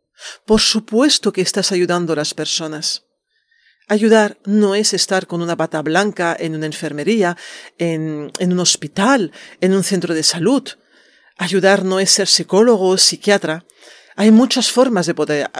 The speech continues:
de poder ayudar a las personas. Y tú estás dentro de este engranaje". Digo, y le dije, "Y no te imaginas hasta qué punto ayudas a las personas".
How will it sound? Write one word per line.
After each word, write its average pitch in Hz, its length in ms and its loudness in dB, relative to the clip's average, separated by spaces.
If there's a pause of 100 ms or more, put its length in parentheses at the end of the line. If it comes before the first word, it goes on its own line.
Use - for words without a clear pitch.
de 185 120 0
poder 180 360 0
ayudar 185 420 4
a 143 40 -2
las 143 200 -4
personas. 160 800 -4 (440)
Y 254 100 2
tú 285 220 6
estás 254 400 4
dentro 220 400 4
de 202 80 6
este 240 220 2
engranaje". 220 760 0 (480)
Digo, 165 380 -2
y 196 100 -4
le 185 100 2
dije, 170 360 -2
"Y 160 100 -4
no 170 240 -2
te 185 160 -2
imaginas 165 560 -6
hasta - 220 -6
qué 165 120 -6
punto 175 520 -2
ayudas 147 420 -6
a 139 60 -8
las 139 160 -8
personas". 131 720 -6